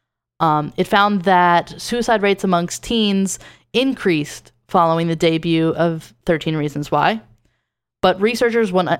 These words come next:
were unable to prove that the show was directly responsible for the unprecedented spike.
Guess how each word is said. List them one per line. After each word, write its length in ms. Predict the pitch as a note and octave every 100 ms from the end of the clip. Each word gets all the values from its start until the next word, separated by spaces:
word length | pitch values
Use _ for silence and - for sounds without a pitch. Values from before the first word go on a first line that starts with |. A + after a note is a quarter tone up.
| _
were 220 | F3+ F3+ -
unable 420 | G3+ F#3+ F#3+ F#3
to 120 | F#3
prove 520 | - G3+ F#3+ F#3 F3+ -
that 120 | E3+
the 40 | E3+
show 220 | - E3
was 200 | E3 D#3+
directly 680 | - F3+ E3 G3+ G3+ F3+ E3+
responsible 840 | D#3+ D#3 D#3+ D3+ - E3 D3+ D3+ -
for 260 | - F3 E3
the 180 | E3
unprecedented 680 | - E3 D#3+ D3+ D3+ D3+ D3
spike. 380 | - C3+ A#2+ -